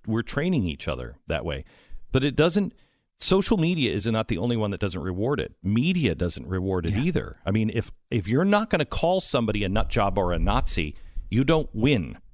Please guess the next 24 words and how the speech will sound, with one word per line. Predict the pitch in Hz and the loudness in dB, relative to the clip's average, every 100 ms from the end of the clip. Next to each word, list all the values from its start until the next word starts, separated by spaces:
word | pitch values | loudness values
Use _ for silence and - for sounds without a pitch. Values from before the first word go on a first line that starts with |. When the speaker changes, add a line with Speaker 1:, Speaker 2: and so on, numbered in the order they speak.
| - | -6
Speaker 1:
and | 101 107 | 0 2
they | |
don't | 107 147 - | 4 2 4
put | 143 - | 2 2
you | 113 107 | 0 2
on. | 123 71 62 69 - - _ | 2 -2 -8 -12 -16 -20 _
Uh, | - 98 98 92 87 - | -2 0 2 0 -2 -4
and | 110 107 104 101 | -4 -2 -2 -6
you, | - - 123 135 208 | -10 -10 -4 -2 -2
Stu, | 170 - 139 127 - | -2 -2 0 0 -4
were | 107 - 117 | -10 -6 -2
you, | 139 127 120 | -2 -4 -4
was | 139 | -4
it | 120 | -2
you | 117 160 | -4 -2
yesterday | 220 196 180 160 160 | -2 -2 -2 -2 -2
that | 147 | -2
said | - 139 127 | -2 -2 0
that | 110 - | -2 -2
you | 117 123 | -4 -2
had | 120 101 | -2 -4
seen | - 143 151 | -6 -4 -4
somebody | 139 151 135 135 127 | -2 -2 -2 -2 -4
say, | - 123 117 113 | -6 -2 0 -2